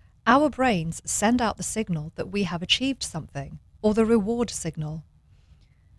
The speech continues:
It's the same sort of way our brains react when we get a prize or a medal for winning a race, for example, or the feeling we may experience when after hours or days of hard work, we have finally submitted our term paper,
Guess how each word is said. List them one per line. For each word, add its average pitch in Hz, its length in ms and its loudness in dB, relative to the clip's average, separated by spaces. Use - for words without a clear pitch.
It's 247 140 4
the 262 80 -6
same 330 260 2
sort 302 240 0
of 190 60 -8
way 147 260 -4
our 180 100 4
brains 202 400 2
react 170 340 -2
when 190 120 2
we 202 100 4
get 226 260 2
a 214 80 -4
prize 240 520 2
or 180 100 4
a 180 60 4
medal 214 340 6
for - 160 -12
winning 180 240 0
a 202 60 2
race, 269 320 2
for 175 120 -6
example, 156 640 -6
or 254 120 6
the 262 60 2
feeling 311 440 2
we 247 100 4
may 220 160 4
experience 190 640 -4
when 196 120 0
after 202 320 2
hours 220 400 0
or 175 100 -2
days 254 380 4
of 165 100 -4
hard 165 260 0
work, 156 320 -6
we 214 100 2
have 220 140 2
finally 254 520 6
submitted 208 520 0
our 170 200 -2
term 190 340 0
paper, 175 480 0